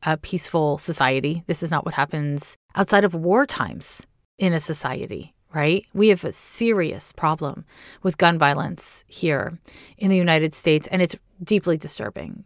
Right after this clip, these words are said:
But we also have a serious problem with our men.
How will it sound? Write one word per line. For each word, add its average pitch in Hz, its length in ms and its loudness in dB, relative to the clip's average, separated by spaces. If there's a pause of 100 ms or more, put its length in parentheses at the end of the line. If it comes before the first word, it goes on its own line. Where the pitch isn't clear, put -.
(120)
But 226 380 0 (200)
we 220 440 -4 (460)
also 185 640 2 (580)
have 208 380 8 (200)
a 233 120 4
serious 240 560 2
problem 208 600 0
with 214 160 2
our 202 140 6
men. 202 500 2